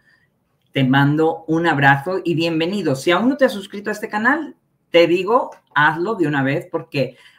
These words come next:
hay muchas entrevistas, mucho material muy valioso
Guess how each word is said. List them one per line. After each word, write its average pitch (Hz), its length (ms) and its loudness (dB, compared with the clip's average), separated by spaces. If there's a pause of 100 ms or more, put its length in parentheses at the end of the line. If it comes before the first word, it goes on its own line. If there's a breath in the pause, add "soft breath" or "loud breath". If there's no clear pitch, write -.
hay 151 180 2
muchas 240 380 0
entrevistas, 135 720 -2
mucho 196 320 -6
material 127 680 0
muy 233 300 2
valioso 131 680 -2